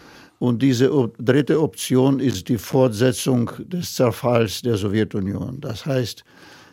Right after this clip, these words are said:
äh, Zerfall der Russischen Föderation von heute.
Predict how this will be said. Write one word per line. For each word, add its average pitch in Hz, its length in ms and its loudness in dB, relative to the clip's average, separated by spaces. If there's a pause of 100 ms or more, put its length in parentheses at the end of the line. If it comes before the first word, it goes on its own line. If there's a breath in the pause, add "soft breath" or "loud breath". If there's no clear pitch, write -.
(140 loud breath)
äh, 156 120 -8
Zerfall 120 720 2 (140)
der 107 460 0 (240)
Russischen 110 420 -2
Föderation 147 760 -4
von 107 260 -2
heute. 95 440 -2